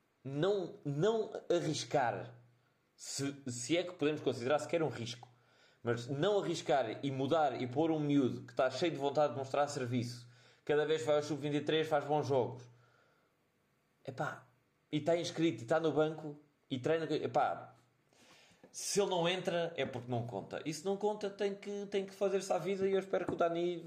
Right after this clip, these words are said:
se faça à vida, sinceramente, pá, porque eu gosto do, gosto do Dani, acho que é um bom jogador, tem mostrado raça, tem mostrado comprometimento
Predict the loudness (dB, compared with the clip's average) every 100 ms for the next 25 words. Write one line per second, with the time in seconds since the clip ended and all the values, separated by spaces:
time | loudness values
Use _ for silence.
0 | -10 -4 2 2 2 2 0 -4 -6 0
1 | 2 2 0 0 -2 0 2 2 2 -2
2 | 0 2 4 2 2 2 2 2 -2 -4
3 | -14 -14 0 0 2 2 2 2 2 4
4 | 4 4 2 -2 2 2 4 2 2 2
5 | -2 -2 0 0 -2 -4 -4 -4 -4 -2
6 | 0 -2